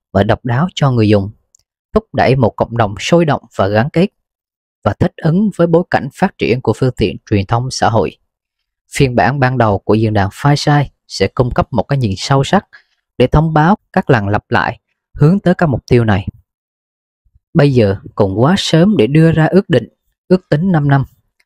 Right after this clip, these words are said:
Cuối cùng, chính những người tiên phong sẽ quyết định diễn đàn Fireside sẽ trở thành thứ gì và nó hoạt động như thế nào. Và đó chính xác là cách tiếp cận sức mạnh cho mọi người mà chúng tôi hy vọng sẽ phân biệt nó. Mục đích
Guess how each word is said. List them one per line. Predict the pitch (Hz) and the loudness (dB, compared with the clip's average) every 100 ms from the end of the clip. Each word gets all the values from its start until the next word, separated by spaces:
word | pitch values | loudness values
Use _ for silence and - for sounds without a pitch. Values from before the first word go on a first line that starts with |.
| _ _ _ _ _ | _ _ _ _ _
Cuối | - 151 | 0 0
cùng, | - 113 104 - _ _ - | 2 -2 -4 -12 _ _ -8
chính | 196 233 | 0 2
những | 156 | 2
người | 139 123 | 2 2
tiên | - 175 | 2 0
phong | - 170 160 | 0 -2 0
sẽ | - | 0
quyết | 120 185 | 2 2
định | - 101 104 | 0 -4 -2
diễn | 113 143 | -2 -2
đàn | 131 | -2
Fireside | 101 143 147 - 147 143 _ _ | -2 -2 -4 -2 -2 -2 _ _
sẽ | - - - | -4 -4 -2
trở | 117 | -4
thành | 110 95 | -4 -4
thứ | 139 | -4
gì | 135 110 92 _ - | 0 -2 -2 _ -2
và | 107 | 0
nó | 101 147 180 | 2 0 0
hoạt | 117 - | -4 -2
động | 110 - | -2 -2
như | 117 139 | -4 -2
thế | |
nào. | 151 117 92 _ _ _ _ _ _ _ _ _ | 0 0 0 _ _ _ _ _ _ _ _ _
Và | 98 | -4
đó | 98 110 170 | 0 0 0
chính | - 196 | 0 0
xác | - 196 - | 0 -2 0
là | 98 | -2
cách | 151 - | -2 -2
tiếp | 160 - | -4 -2
cận | 101 82 | -6 -6
sức | - - - | -6 -6 -2
mạnh | 135 - _ _ | -2 -4 _ _
cho | - 135 | -4 0
mọi | 120 - | 0 0
người | 107 92 - _ _ _ | -2 -2 -6 _ _ _
mà | 196 | -6
chúng | - 147 | -4 -4
tôi | 143 127 | -2 0
hy | 127 | 0
vọng | 123 110 117 | 0 -2 -4
sẽ | - - 104 | -10 -6 -4
phân | - 127 | -4 -2
biệt | 110 - | -2 0
nó. | 104 113 - _ _ _ _ _ _ _ _ _ | 0 -2 -6 _ _ _ _ _ _ _ _ _
Mục | - 110 | -4 -2
đích | - | -2